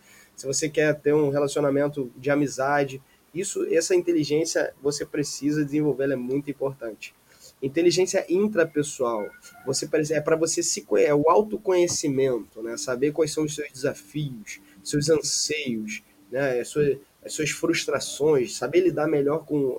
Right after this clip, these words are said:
as sensações de fracasso, com a sensação de, de poder, às vezes, de sucesso, que também é muito importante pra você se situar no meio onde você vive.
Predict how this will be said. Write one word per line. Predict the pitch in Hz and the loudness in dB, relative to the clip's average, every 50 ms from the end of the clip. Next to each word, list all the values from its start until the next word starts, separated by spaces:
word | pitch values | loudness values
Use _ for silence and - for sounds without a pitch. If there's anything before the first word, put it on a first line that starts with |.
| - | -6
as | - 131 123 | -8 -8 -4
sensações | - 151 143 143 143 135 - 143 143 | -4 -4 -4 -4 -4 -4 -4 -4 -4
de | 135 139 | -6 -6
fracasso, | - - 135 131 - - - - 269 269 - - - - 123 117 - - | -6 -4 -4 -4 -4 -4 -2 0 2 2 0 0 -4 -10 -14 -14 -14 -10
com | - 151 160 165 160 143 - - | -4 0 0 0 0 0 -2 -4
a | 135 | -6
sensação | 127 - 139 135 - 135 - - 151 | -6 -6 -6 -6 -6 -4 -2 -2 -2
de, | 147 139 139 - - - | -2 -2 -6 -12 -16 -18
de | 135 127 - | -14 -12 -12
poder, | - - - 175 175 147 - 147 143 - - 147 135 | -6 4 6 6 6 6 4 -2 -2 -2 -2 -2 0
às | 120 110 | 0 -2
vezes, | 104 107 123 135 139 135 123 110 107 | -2 -2 0 0 0 0 -2 -4 -10
de | - - | -16 -16
sucesso, | - - - - - - - 127 127 127 123 - - - - - - - - - - - - - - _ _ | -14 -14 -12 -8 -8 -6 -2 -2 -2 -2 -2 -4 -10 -14 -16 -20 -20 -20 -20 -20 -20 -20 -20 -20 -20 _ _
que | - 156 | -10 0
também | 151 175 175 - 143 147 | 2 2 2 4 2 0
é | |
muito | 151 151 151 | 0 -2 -2
importante | - - 165 160 160 151 151 | -2 -2 0 0 -2 -2 0
pra | - 160 | 0 -2
você | 156 151 147 - 151 | -2 -2 -4 -6 -8
se | - - - | -8 -8 -8
situar | - 143 143 - 151 143 143 | -8 -10 -6 -2 0 0 2
no | 147 147 | 0 0
meio | 135 127 127 131 | 0 0 -2 -2
onde | 135 131 | -2 -4
você | - - - | -6 -8 -8
vive. | 117 113 107 104 | -8 -8 -8 -10